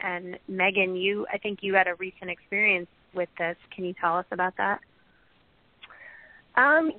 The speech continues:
Speaker 2: yeah, no. So very recently, um, it's been, it's been really interesting. You know, when it rains, it pours. I've always kind of felt like a baby in recovery,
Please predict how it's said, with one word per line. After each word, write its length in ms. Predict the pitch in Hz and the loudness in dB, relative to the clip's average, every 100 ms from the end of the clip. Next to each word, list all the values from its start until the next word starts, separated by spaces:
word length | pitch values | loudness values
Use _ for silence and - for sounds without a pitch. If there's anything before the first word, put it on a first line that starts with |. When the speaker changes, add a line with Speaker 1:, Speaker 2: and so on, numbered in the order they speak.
| - | -6
Speaker 2:
yeah, 560 | 285 523 277 135 165 196 | -4 0 2 2 0 -4
no. 340 | 226 269 254 214 - | 0 4 4 0 0
So 340 | 240 226 220 - 190 _ - | 2 4 0 -4 -16 _ 0
very 280 | 254 269 | 2 2
recently, 920 | 269 226 - 214 208 - 190 180 180 185 - | -2 -8 -6 -2 -2 -2 -2 -2 -2 -4 -2
um, 420 | 180 160 139 131 _ _ _ _ | 0 -2 -4 -14 _ _ _ _
it's 100 | 170 - - - | -20 -20 -10 2
been, 420 | 208 202 196 196 - _ | 4 4 2 -4 -10 _
it's 120 | - - | -18 -2
been 120 | 294 | 2
really 260 | 320 254 220 | 4 4 0
interesting. 600 | - 185 190 _ 170 165 | -4 -10 -14 _ -12 -8
You 80 | 165 | -6
know, 80 | 170 | -4
when 100 | 165 | -4
it 100 | - | -4
rains, 300 | 165 170 180 | -6 -4 -6
it 80 | 170 _ | -8 _
pours. 420 | 160 151 156 170 175 | -2 2 2 0 -4
I've 140 | - 165 | -6 -2
always 260 | 180 180 196 - | 0 0 -2 -6
kind 140 | 185 | -4
of 60 | 170 | -4
felt 240 | - 160 - | 0 0 2
like 180 | 170 160 | -2 -2
a 60 | - | -10
baby 520 | 170 156 160 175 190 - | -6 -6 -4 -4 -2 -2
in 80 | |
recovery, 800 | 180 196 - 202 190 214 208 220 | -4 -6 -4 -4 2 2 2 -4